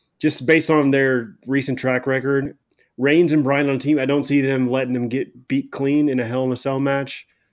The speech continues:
I think it'll be a good match. You know, all these guys are solid workers. Uh, we saw on SmackDown in the Lumberjack match, they all put a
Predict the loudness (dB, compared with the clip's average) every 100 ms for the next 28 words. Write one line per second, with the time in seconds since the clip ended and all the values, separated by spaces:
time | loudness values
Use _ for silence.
0 | -2 2 4 4 4 2 2 0 -4 -10
1 | -14 _ _ _ -8 -6 -6 -2 0 0
2 | 0 0 0 0 -4 -2 0 0 0 -2
3 | -2 -4 -4 -8 -12 _ _ _ _ -8
4 | -4 -2 -2 0 0 0 -4 -4 -4 -2
5 | -2 0 -2 -4 -6 -10 _ -6 -4 -2
6 | -2 -2 -4 -6 -6 -4 -4 -4 -4 -4